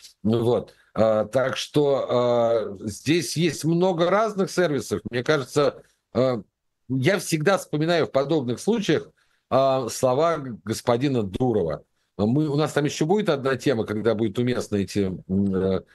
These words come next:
эти слова повторить. Э, он говорил, когда с ним боролись, э, правообладатели, так вот он говорил: «Ребят,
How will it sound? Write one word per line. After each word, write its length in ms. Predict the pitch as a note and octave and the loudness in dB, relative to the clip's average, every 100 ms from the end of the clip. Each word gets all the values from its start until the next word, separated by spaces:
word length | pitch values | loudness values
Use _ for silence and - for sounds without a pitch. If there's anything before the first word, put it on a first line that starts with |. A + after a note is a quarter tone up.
| _ | _
эти 260 | G#2 G#2 A2 | -2 -2 -2
слова 320 | A2 A#2+ A2+ | 0 2 2
повторить. 560 | - G#2+ C3 C#3+ - - | -2 -2 0 0 -2 -6
Э, 140 | A2+ | 0
он 520 | A#2+ A2 A2 C#3 D#3+ | 2 2 0 0 0
говорил, 500 | C#3+ D3+ E3 D#3 A2+ - | 0 0 0 -2 -4 -2
когда 760 | B2+ A#2 A#2 A#2+ D3+ C#3 A2 - _ | -2 -2 -4 0 2 0 -4 -12 _
с 120 | - | -6
ним 220 | C#3 C#3+ | -2 0
боролись, 680 | G#2+ C3+ D3 D3+ A#2 G2+ - - | 2 2 2 0 -2 -6 -8 -4
э, 220 | G#2+ G#2+ | -2 0
правообладатели, 960 | B2+ B2+ A#2+ G#2+ C#3 G#3+ A3 - F2+ D2 _ _ _ _ _ _ - _ | 0 2 2 0 0 0 -2 -4 -6 -8 _ _ _ _ _ _ -20 _
так 120 | A2+ | -2
вот 180 | C3+ D#3+ | 0 0
он 100 | D3+ | 0
говорил: 340 | B2+ C#3 C3 G#2+ | 2 2 2 0
«Ребят, 400 | C#3 A#2+ - | 0 -2 -4